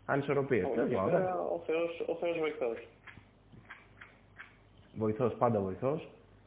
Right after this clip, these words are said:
Speaker 1: Ε,
Speaker 2: Εντάξει, ναι,
Speaker 1: ναι.
Speaker 2: οκ.
Speaker 1: Θα πούμε για την εθνική, όσο πλησιάζει και το παιχνίδι με την Μολδαβία, θα δούμε τι θα κατεβάσει. Ε, κοίταξε, έχουμε πει τώρα, ε, σε πολύ συνοπτικά,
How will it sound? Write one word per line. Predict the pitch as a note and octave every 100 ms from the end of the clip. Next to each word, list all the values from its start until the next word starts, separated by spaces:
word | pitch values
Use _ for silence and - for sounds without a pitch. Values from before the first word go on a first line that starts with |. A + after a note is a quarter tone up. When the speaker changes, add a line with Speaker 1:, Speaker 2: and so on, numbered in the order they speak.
| - - - -
Speaker 1:
Ε, | G#2+ G#2+ G#2 G2+ F#2+ F#2 F#2+
Speaker 2:
Εντάξει, | F3 B2+ - - - - - -
ναι, | A#2+
Speaker 1:
ναι. | A#2
Speaker 2:
οκ. | - - A#2 F3 F#3+ - - - - - - -
Speaker 1:
Θα | D#3 D3+
πούμε | E3 B2
για | A2
την | G#2 G2+
εθνική, | G#2+ A2 A2+ F3 D#3+ D3 C#3 C3
όσο | B2+ A#2+
πλησιάζει | A2 G#2 A2+ A2
και | G#2+
το | G2+
παιχνίδι | G2 G#2+ G#2
με |
την | G2 F#2+
Μολδαβία, | F#2+ G2+ B2 D3
θα | A#2+
δούμε | A#2+ A2+
τι |
θα | G#2+
κατεβάσει. | G2+ G2+ A#2+ D#3 -
Ε, | - -
κοίταξε, | B2 G#2 - - - - - -
έχουμε | A2+ A2+ A2
πει | A2+ A2
τώρα, | G2+ G2
ε, | F#2+ F#2 B1 F2
σε | -
πολύ | G2+ A2 A2+
συνοπτικά, | - F#2+ G2 - A#2+ B2 -